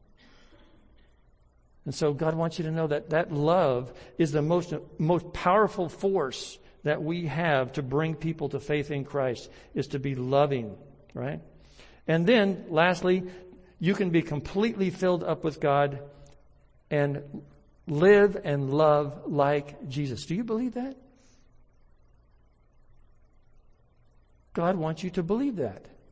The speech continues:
That's the immeasurably more than you could ever ask or even begin to imagine, that you could actually become like Jesus. You could be as loving as he, as he is in the face of extreme opposition.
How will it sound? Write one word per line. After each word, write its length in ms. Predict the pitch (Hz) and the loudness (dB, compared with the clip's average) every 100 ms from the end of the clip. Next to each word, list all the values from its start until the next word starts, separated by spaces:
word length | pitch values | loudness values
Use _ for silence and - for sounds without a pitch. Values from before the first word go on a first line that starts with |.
| _ _ _ _ - | _ _ _ _ 2
That's 280 | 185 247 - | 6 6 4
the 240 | 208 202 | 0 2
immeasurably 580 | 170 190 233 185 185 180 | 4 6 4 4 4 4
more 500 | 170 190 269 294 208 | 8 10 10 10 8
than 180 | 185 214 | 6 4
you 80 | |
could 220 | 240 185 247 | 4 2 4
ever 320 | 247 202 202 | 6 6 6
ask 320 | 247 285 269 - - - - | 6 6 4 -2 -16 -2 6
or 140 | 196 | 6
even 380 | 247 269 240 180 | 8 4 4 2
begin 340 | 185 262 302 | 2 2 2
to 160 | 226 214 | 2 2
imagine, 640 | 190 208 277 277 190 143 - - - | 2 4 4 4 2 -2 -6 -14 4
that 220 | 202 196 | 4 6
you 240 | 196 269 | 4 4
could 280 | 269 208 175 202 | 8 6 6 6
actually 520 | 233 254 262 247 247 | 6 6 2 2 2
become 680 | 247 240 - 190 151 147 135 - - - | 2 0 2 2 2 -2 -8 -12 -20 -2
like 440 | 147 156 156 - | 4 4 4 -2
Jesus. 680 | 143 156 139 - - - - - - - | -2 0 0 -4 -8 -12 -14 -18 -20 0
You 140 | 196 | 2
could 160 | 226 185 | 4 4
be 160 | 190 175 | 6 6
as 160 | 151 | 6
loving 520 | 151 185 240 262 233 | 4 8 10 10 8
as 200 | 208 175 | 4 4
he, 220 | 139 208 - | 0 -2 2
as 200 | 185 175 | 2 4
he 160 | 208 220 | 2 2
is 360 | 214 196 175 | 6 8 6
in 140 | 214 202 | 4 4
the 100 | 190 | 4
face 380 | - 233 233 | 0 0 4
of 160 | 220 202 | 4 4
extreme 640 | 214 - - 294 320 330 | 2 -2 -6 0 4 6
opposition. 840 | 277 262 262 208 294 285 208 135 | 6 6 4 2 4 4 0 0